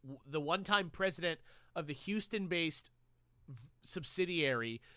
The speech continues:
of the Stanford Financial Group, which was called the Stanford <laughs> Financial Group Company.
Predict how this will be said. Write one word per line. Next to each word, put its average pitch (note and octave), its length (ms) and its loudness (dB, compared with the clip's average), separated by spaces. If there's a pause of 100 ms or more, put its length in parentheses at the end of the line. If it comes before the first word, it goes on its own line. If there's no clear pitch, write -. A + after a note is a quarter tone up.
(140)
of D3 140 -2
the D3 60 -4
Stanford D3 480 2
Financial C#3 460 0
Group, A2 340 -4 (460)
which D3 180 -2
was C3+ 140 -4
called D3+ 280 2
the D3 80 -4
Stanford D3 500 -2
<laughs> - 80 -6
Financial C#3 400 -2
Group C#3+ 280 -2
Company. A#2 560 -4